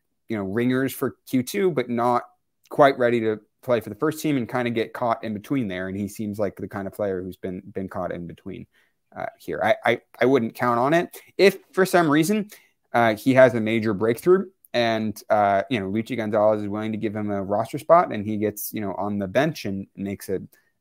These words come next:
a substitute appearance, I'd love for that to happen. But I, you know, I, I, I, I,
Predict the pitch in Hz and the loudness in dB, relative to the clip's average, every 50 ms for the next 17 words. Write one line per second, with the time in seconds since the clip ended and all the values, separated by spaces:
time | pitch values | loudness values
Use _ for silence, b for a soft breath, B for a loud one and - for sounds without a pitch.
0 | _ - 101 - - 117 113 113 107 - 147 147 147 180 180 185 190 190 - _ | _ -10 -4 0 2 2 2 2 0 -2 -2 2 4 4 4 4 4 2 -2 _
1 | _ _ _ _ _ _ _ - 123 131 120 120 143 156 147 151 123 120 113 - | _ _ _ _ _ _ _ 2 4 4 6 6 6 4 4 6 6 6 6 6
2 | - 104 110 127 - - 101 95 95 92 90 104 104 98 - _ _ _ _ _ | 4 2 2 2 2 2 0 0 -2 -2 0 0 0 0 -2 _ _ _ _ _
3 | _ _ - 104 104 101 104 - _ _ - 104 95 87 87 b b b b b | _ _ -4 -2 -2 -4 -4 -8 _ _ -10 -8 -8 -8 -8 b b b b b
4 | b _ _ _ - 104 104 - - 104 107 110 - - 113 113 113 - 104 107 | b _ _ _ -2 0 0 2 2 0 0 0 2 2 2 2 2 0 -2 -2